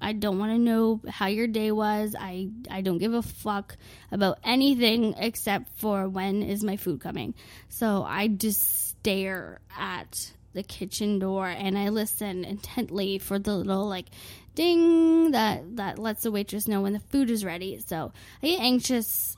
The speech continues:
after about, like, five minutes of waiting, and I start sweating and fidgeting, and somehow I develop, like, a temporary case of restless leg syndrome.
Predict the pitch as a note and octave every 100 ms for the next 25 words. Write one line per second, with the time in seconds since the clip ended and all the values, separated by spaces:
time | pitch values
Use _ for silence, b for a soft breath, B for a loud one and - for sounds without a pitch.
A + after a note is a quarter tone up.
0 | - G#3 - A3 G3+ F3+ G3+ - - -
1 | G#3+ G#3+ A3 G#3 G3+ - A#3 G3+ G3 F#3+
2 | G3 F#3 F#3+ G3 G3 G3+ C#3+ - A#3 G3+
3 | G3+ G3 G3 F#3+ G3 G#3 G3 A#3 G#3+ G3+
4 | G3 G3 G3 F#3+ G3+ C4+ C#4+ C4 G#3+ G3+
5 | G3+ G#3 G#3 F#3+ F#3+ - G3+ - B B
6 | B - G#3 A#3+ A#3+ A3+ G#3 - A#3+ -
7 | G#3 G#3+ G3+ A#3 G3+ G#3 G#3+ G3 G3 G#3
8 | G3+ G3 F3 F#3